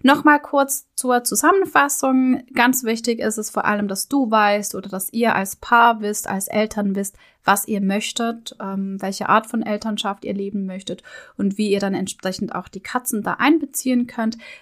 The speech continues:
dass ihr eine Hausordnung aufstellt. Und das hört sich total blöd an, aber das ist einfach, es verhindert auch Konflikte zwischen euch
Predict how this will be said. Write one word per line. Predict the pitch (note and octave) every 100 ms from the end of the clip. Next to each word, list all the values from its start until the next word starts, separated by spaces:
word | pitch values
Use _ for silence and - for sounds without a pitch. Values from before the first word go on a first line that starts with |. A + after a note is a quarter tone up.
| -
dass | A#3 A#3 -
ihr | A#3+ A#3
eine | A#3 B3 A#3+ -
Hausordnung | C4 C#4 C4+ A#3 G#3+ G#3 G3
aufstellt. | F#3 F#3 F#3+ - F3+ F#3
Und | G#3
das | G#3 -
hört | B3
sich | A#3+
total | A#3 A3 - A3 A3 A3 - _ _ - _
blöd | A#3+ C#4+ D#4 -
an, | A3 A3
aber | G3
das | A3+ A3+
ist | B3+ -
einfach, | A3 A#3+ A#3+
es | - -
verhindert | - A#3+ C#4+ C4+ -
auch | A#3 -
Konflikte | A#3+ A3+ - C4+ C4+ - G#3 G3+
zwischen | - A3+ A3+
euch | G3+ G#3 G#3 G3+ -